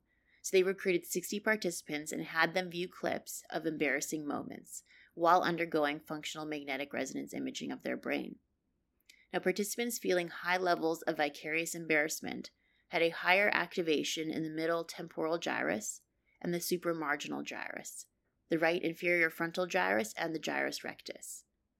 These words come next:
Functional ca-, connectivity analyses confirmed increased connectivity of these re-, regions with the anterior cingulate of the brain.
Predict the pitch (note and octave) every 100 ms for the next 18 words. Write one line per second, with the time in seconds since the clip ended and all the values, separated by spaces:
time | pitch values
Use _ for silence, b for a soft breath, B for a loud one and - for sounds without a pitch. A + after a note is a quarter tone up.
0 | _ _ - G#3 G#3 A3 G#3+ G3+ - -
1 | F#3 F3 - F3+ F3+ E3+ D#3 D3+ D#3 E3
2 | - E3 - D#3+ D#3 F#3+ F#3 G#3 - G3
3 | - - E3+ E3 D#3 D#3 D3 D3+ D3+ D3
4 | - F3+ F#3 C#3+ D3 F3 F3 F3 - D3
5 | D3+ D#3 C#3+ C#3 - D3 C#3+ C#3+ A#2 A2
6 | - - - -